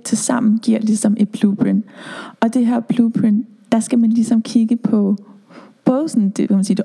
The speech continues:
overordnede, sådan, men også gå ned og så, øh, kigge på hvert enkelt detalje. Det er ligesom, hvert tal ligesom har deres vibrationer, har både dets potentiale og, øh, skyggeside udfordring.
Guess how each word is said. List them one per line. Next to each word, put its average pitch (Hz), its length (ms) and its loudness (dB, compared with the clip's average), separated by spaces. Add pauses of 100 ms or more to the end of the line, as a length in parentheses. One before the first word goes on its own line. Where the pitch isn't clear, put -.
overordnede, 214 600 0
sådan, 196 340 0 (340)
men 220 180 2
også 220 240 0
gå 247 80 2
ned 220 300 2
og 214 120 0
så, - 180 0
øh, 202 400 2
kigge 220 180 0
på 233 80 2
hvert 208 260 -2 (120)
enkelt 208 540 0
detalje. 185 420 0 (120)
Det - 180 -10
er 233 40 4
ligesom, 220 200 4
hvert 208 240 -2
tal 196 220 0
ligesom 190 320 2
har 196 200 0
deres 202 400 0
vibrationer, 208 600 0
har 202 220 0
både 208 260 2
dets 220 180 -2
potentiale 208 680 0
og, 202 380 2
øh, 208 160 2
skyggeside 214 580 0
udfordring. 214 680 0